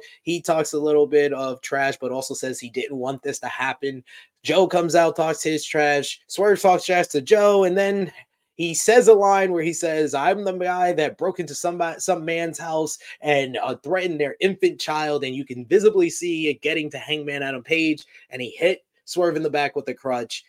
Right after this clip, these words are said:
hit him over the head with the crutch, laid him out, and said, "He's not gonna be the world champion.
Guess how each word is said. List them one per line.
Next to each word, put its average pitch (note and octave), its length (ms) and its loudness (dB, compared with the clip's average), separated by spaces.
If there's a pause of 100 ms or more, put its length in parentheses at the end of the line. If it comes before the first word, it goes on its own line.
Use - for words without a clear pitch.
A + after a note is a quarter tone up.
(120)
hit F3+ 160 6
him G3 140 6
over F3 180 2
the D3+ 100 0
head C3+ 220 -6
with B2+ 160 -6
the B2+ 80 -8
crutch, A#2+ 340 -6
laid D3+ 280 0
him D#3+ 100 0
out, C3+ 260 -4
and B2 120 -14
said, A#2+ 200 -6
"He's F3+ 260 -6
not E3 160 0
gonna D3+ 120 -2
be C#3 140 -4
the C3 100 -4
world A#2+ 240 -6
champion. A2+ 400 -8